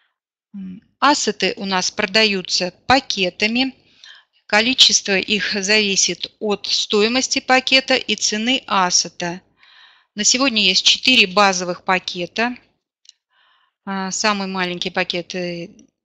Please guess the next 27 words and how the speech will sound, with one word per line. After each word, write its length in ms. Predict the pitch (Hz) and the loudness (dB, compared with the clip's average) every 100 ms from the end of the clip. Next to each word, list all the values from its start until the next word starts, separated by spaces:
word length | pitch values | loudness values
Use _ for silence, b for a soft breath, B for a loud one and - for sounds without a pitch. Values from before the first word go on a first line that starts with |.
| _ | _
демократичная 960 | 214 190 180 190 190 208 190 - 180 | -10 -10 -6 -4 -2 0 0 0 -2
цена 320 | - - 190 180 | -6 -4 -4 -6
которого 560 | 185 - 185 196 190 | -8 -10 -10 -8 -8
двести 340 | 196 196 - - | -4 -2 -2 -4
пятьдесят 540 | 196 196 - 190 185 | -4 0 2 2 -2
долларов. 520 | 202 254 277 285 - - B B B B B | -4 0 0 -2 -4 -16 B B B B B
Ну 260 | 226 269 277 | -6 -2 0
и 120 | 214 | 2
самый 420 | 214 214 208 208 | 2 2 0 -2
выгодный, 400 | 214 269 247 226 | -2 -2 -2 -2
конечно, 340 | 214 220 214 - | 0 2 4 2
с 40 | |
точки 320 | 220 214 - | 2 0 0
зре-, 320 | 190 196 196 - | -2 -2 -2 -2
э, 240 | 208 202 | -2 -2
зрения, 420 | 196 196 196 196 | 0 0 0 -6
это, 160 | 190 196 | -4 -6
э, 320 | - 202 190 | -4 -4 -4
пакет — 480 | - 196 - 254 - B B B 208 | -2 0 2 0 -2 B B B -8
десять 420 | 185 208 - 196 | -2 0 -2 -2
тысяч 320 | 233 - - | 2 2 2
пятьсот 460 | 226 - 208 185 180 | -2 -4 -6 -6 -8
долларов. 440 | 180 190 190 180 - _ b b b b b b _ - | -10 -10 -10 -14 -18 _ b b b b b b _ -10
Ну 220 | 233 254 | -8 -2
и 100 | 214 | 0
особое 520 | 220 - 226 202 208 | 2 2 0 2 0
место, 560 | 233 277 - 214 196 | 2 0 2 0 0